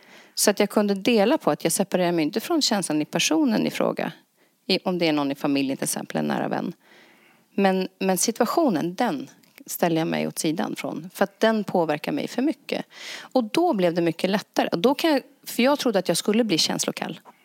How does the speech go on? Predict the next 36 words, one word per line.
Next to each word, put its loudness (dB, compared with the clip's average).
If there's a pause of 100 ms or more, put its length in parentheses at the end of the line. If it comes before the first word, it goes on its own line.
(140)
genom 2
att -2
sätta -4
saker -4
och -10
ting 0
till -4
sidan. -2 (520)
Men 4
när 4
jag 2
insåg 2
att -2 (160)
det -2
är 4
ju 2
bara 2
en 2
situation. 0 (640)
Det 2
är 4
ju 4
inte -2
liksom, -4
mitt -4
hjärta -2 (260)
ömmar 2
ju 2
lika -2
mycket -2
fortfarande 0 (320)
för 2
den 2
vännen 0
eller 0
den -2